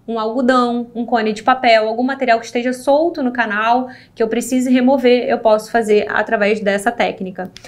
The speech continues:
Ou, por exemplo, material obturador, num caso de um retratamento.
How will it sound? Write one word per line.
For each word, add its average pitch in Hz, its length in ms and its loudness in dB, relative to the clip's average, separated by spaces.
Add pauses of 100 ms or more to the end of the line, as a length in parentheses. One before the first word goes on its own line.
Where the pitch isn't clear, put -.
(140)
Ou, 220 160 4
por 233 140 0
exemplo, 240 420 -2
material 220 400 0
obturador, 247 680 0
num 277 140 -4
caso 247 360 -4
de 233 100 -12
um 220 60 -10
retratamento. 226 880 -8